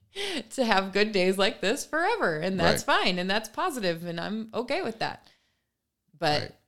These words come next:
Speaker 1: yeah.
Speaker 2: Well, we, we don't feel, uh, <laughs> what's the phrase? The, the phrase that keeps going through my head is "the show must go on," but that seems,
Speaker 1: <laughs>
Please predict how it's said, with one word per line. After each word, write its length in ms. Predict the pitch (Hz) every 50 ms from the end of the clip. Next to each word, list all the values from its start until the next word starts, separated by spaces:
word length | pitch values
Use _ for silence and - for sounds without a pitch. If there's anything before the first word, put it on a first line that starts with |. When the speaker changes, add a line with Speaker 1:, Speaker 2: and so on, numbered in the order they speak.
| _ _ _ _ _ _ _ _ _ _ _ _ _ _ _ _ _ _ _ _ _ _
Speaker 1:
yeah. 220 | 170 170 151 - - - - _ _ _ _ _ _ _ _ _ - - _ _
Speaker 2:
Well, 260 | 135 127 117 113 107
we, 160 | 110 117 113 113 - 117
we 100 | 110 107
don't 340 | - - 110 110 107 101 -
feel, 460 | - - - 104 101 104 104 101 104 - - - _ _ _ _ _ _ _ _ _ _ _ _ _ _ _ _ - - - _ _ _ _ _ _ _ _ _ _ _ _ -
uh, 440 | - 120 127 127 123 123 120 120 107 - - - - - - - - _ _ _ _ _ _ _ - - - - _ _
<laughs> 1040 | - 190 - - - - - - - - - - _ _ _ _ _ - 123 131 123
what's 220 | 131 131 - -
the 80 | - 110
phrase? 240 | - 135 117 101 104
The, 100 | 131 120
the 200 | 110 131 139 123
phrase 300 | - - 196 185 175 151
that 80 | 139
keeps 180 | - 131 107 -
going 180 | - 117 107
through 100 | 107 117
my 100 | 98 98
head 140 | 101 107 98
is 120 | 95 - -
"the 80 | 104
show 260 | - - - 120 117
must 300 | 110 101 101 104 - -
go 160 | - 104 101 101
on," 200 | 101 98 101 101
but 140 | 101 104 -
that 160 | 139 131 117
seems, 420 | - - 131 113 107 - - - - - - _
Speaker 1:
<laughs> 0 | _